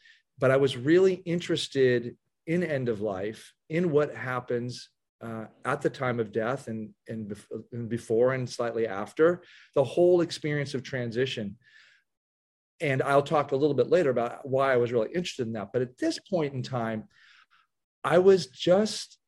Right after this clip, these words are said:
uh, had this privilege of being on a twenty-four bed, uh, hospice ward. And I say that because it was,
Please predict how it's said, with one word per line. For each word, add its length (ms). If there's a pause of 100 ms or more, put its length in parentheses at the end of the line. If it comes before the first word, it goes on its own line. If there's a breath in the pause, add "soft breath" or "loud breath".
(220)
uh, 240
had 240
this 140
privilege 640
of 240
being 220
on 60
a 40
twenty-four 760
bed, 540 (520)
uh, 220
hospice 680
ward. 500 (520 soft breath)
And 160
I 180
say 320
that 300
because 680
it 60
was, 320